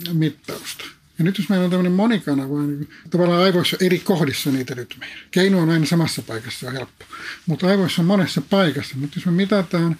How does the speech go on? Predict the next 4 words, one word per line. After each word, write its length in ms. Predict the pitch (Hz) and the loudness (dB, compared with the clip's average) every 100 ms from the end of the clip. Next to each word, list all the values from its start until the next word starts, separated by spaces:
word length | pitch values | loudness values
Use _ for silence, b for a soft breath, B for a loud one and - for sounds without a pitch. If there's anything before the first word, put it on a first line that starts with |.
| B B B B B B - | B B B B B B -18
sitä 180 | - - | -10 -2
toimintaa 760 | 175 165 151 147 143 156 147 120 B B _ _ _ _ b b b - | 0 2 2 -2 -2 0 0 -2 B B _ _ _ _ b b b -10
ja 400 | 175 151 147 147 | -4 -2 -2 -2
määritetään 840 | 170 175 165 147 160 143 156 151 | 0 2 2 0 -2 0 0 0